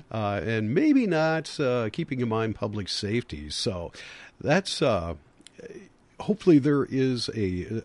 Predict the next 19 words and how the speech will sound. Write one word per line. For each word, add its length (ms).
a 60
residual 560
effect 420
that, 240
eh, 160
you 180
know, 300
you're 280
looking 420
out 240
on 220
New 120
Year's 340
Day, 440
or 180
excuse 260
me, 120
Memorial 560
Day 380